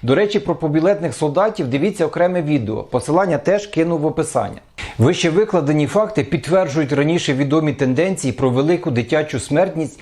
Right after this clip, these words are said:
і домінування тих чи інших хвороб. А наведена арифметика дає нам загальне уявлення про демографічну ситуацію останніх десятиліть дев'ятнадцятого століття. Друзі, а уявіть собі, що ви народилися на століття раніше.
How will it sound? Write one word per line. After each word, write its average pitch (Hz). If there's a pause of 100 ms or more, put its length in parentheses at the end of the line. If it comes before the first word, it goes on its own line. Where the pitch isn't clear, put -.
(160)
і 147
домінування 147
тих 170
чи 139
інших 151
хвороб. 139 (260)
А 135
наведена 170
арифметика 151
дає 151
нам 160
загальне 151
уявлення 143
про 143
демографічну 139
ситуацію 147 (200)
останніх 160
десятиліть 135
дев'ятнадцятого 131
століття. 117 (520)
Друзі, 147
а 139
уявіть 160
собі, 190
що 160
ви 202
народилися 190
на 160
століття 185
раніше. 180